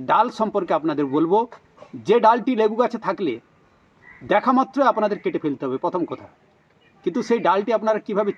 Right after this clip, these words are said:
চিনবেন এবং সেই ডালটির নাম কি এবং সেই ডালটি গাছে থাকলে গাছের কি ক্ষতি হবে,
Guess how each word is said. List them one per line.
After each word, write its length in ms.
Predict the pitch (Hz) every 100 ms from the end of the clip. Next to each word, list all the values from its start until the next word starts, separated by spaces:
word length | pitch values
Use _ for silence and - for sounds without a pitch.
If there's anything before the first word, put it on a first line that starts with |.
| -
চিনবেন 340 | 220 135 113 98 _ _ _ -
এবং 180 | 175 214 -
সেই 140 | 208 175
ডালটির 340 | 196 190 190 175
নাম 120 | 170 170 -
কি 120 | 170 107 _ _ _ - _
এবং 180 | - 214 233
সেই 160 | - 247 190
ডালটি 320 | 190 226 262 208
গাছে 200 | 190 262 -
থাকলে 240 | 214 190 151
গাছের 220 | 165 175 214
কি 80 | 226 -
ক্ষতি 220 | 196 220 127
হবে, 160 | 113